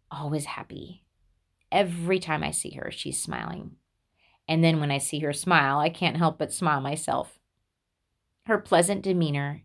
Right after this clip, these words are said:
is delightfully contagious, and I always look forward to being around her.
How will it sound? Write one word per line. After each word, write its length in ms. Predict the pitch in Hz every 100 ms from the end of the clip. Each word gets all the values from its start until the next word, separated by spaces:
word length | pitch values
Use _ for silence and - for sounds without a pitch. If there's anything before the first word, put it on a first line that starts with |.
| _
is 160 | 151 143
delightfully 840 | - 135 139 147 220 - 214 220
contagious, 800 | 214 190 180 - - - - - _ _ _ _ _ _ -
and 120 | 170
I 120 | 160 -
always 300 | 170 165 -
look 120 | -
forward 300 | - 147 143
to 60 |
being 240 | 147 143 139
around 320 | 135 147 156
her. 280 | - -